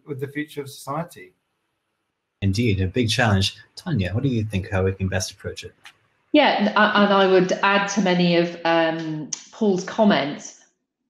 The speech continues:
Speaker 3: There is no doubt that this is a massive social justice issue. Uh, we've seen i-, incredible work and thinking through the Sustainable Development Goals, but realistically, structurally, we know that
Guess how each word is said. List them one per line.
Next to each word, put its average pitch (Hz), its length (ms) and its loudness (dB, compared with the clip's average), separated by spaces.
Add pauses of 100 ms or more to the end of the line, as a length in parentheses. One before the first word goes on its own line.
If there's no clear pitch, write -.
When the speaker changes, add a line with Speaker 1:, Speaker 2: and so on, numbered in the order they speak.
(640)
Speaker 3:
There 262 200 6
is 247 80 0 (180)
no 311 60 6 (280)
doubt 180 300 4 (140)
that 170 260 0
this 208 160 0
is 202 100 -2
a 190 100 0 (200)
massive 220 320 -4
social 185 420 0 (140)
justice 170 340 -4 (100)
issue. - 280 -6 (320)
Uh, 147 200 -2
we've 170 240 -2
seen 160 140 2 (220)
i-, - 160 -8 (140)
incredible 165 420 2 (140)
work 196 260 6
and 175 100 2 (120)
thinking 180 340 2 (140)
through 170 320 2
the 165 100 -2 (100)
Sustainable 170 460 -2
Development 175 520 0
Goals, 147 280 -2
but 196 180 -4
realistically, 240 1000 0 (360)
structurally, 151 920 -4 (540)
we 196 60 6 (180)
know 190 340 6 (160)
that 160 180 8